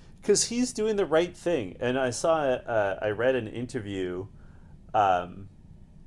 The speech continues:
of Jordan and Tori where they were asked, like, "Did anyone's reaction surprise you?" And they both obviously cited Kara. And Jordan said, like,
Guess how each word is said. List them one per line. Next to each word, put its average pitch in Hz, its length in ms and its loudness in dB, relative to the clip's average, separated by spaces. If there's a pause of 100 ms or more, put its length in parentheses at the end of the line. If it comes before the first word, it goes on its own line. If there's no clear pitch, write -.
(100)
of 120 540 0 (680)
Jordan 120 420 0
and 98 160 -6
Tori 113 440 0
where 101 220 0
they 101 240 2
were 95 260 0
asked, 95 300 4
like, 104 140 -2
"Did 107 140 -6
anyone's 120 400 -2
reaction 127 420 0
surprise 165 460 0
you?" 101 120 -6
And 123 120 0
they 147 60 8
both 147 340 4
obviously 113 600 -2
cited 107 540 -2
Kara. 113 480 0 (1000)
And 151 280 4
Jordan 214 420 6
said, 208 260 4
like, 127 220 6